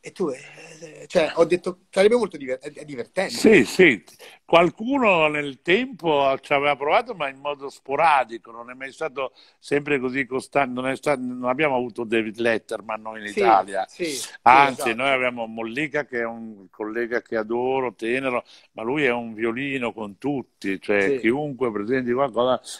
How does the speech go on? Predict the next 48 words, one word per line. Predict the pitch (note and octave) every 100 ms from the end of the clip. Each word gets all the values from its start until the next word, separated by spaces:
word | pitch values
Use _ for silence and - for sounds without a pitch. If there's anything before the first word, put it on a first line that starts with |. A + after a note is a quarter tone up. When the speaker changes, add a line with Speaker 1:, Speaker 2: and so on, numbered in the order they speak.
| -
Speaker 2:
per | A#2
il | B2
solo | A2+ D#3+ D3
fatto | D3+ D3 - C3+
che | B2 B2
è |
cinema, | - C#3 C#3 A#2 A2 G#2+
che | G2
è | A2+
un | C3+
film, | - C3+ B2 A#2+ B2+
a | C3+ B2+ - - - A2+
lui | C#3
piace, | A#2+ C3 B2 G#2 - A2+
no? | G#2 A2 A#2 - - -
E | A2
quindi | - D3+
di | C3 A#2
così | - A2+ A#2+
aggressivo | C3 A#2 C#3+ C3 C3 C#3 C3
ci | B2+
sono | - F3 C#3+
forse | D#3+ C#3+ C#3+
solo | D3+ C#3+
i |
critici, | A#2+ C#3 C3+ - G2+ - F2 _ _ - - -
i | -
critici | G2 A#2+ B2 B2 - G#2+
gior-, | A#2 A2+
dei | A2+ A#2+
giornali, | G#2+ A2+ A2+ C3+ C3 C3
i | A2+
critici | A#2 G#2+ A2+ -
dei | A2+ A#2
Speaker 1:
Sì, | C#3
Speaker 2:
libri, | C#3+ A2+ F#2+
che | -
sono, | - G#2+ G#2
Speaker 1:
sì. | C#3 A#2 -
Speaker 2:
però | - C3 -
quelli | C3+ C#3+
li |
vedi | B2+ A#2
in | A2+
pochi | C3 A#2
in | G#2+
televisione, | F#2+ G#2 G#2+ G#2 G#2+ C#3+ A2
no? | F#2+ A2 F#2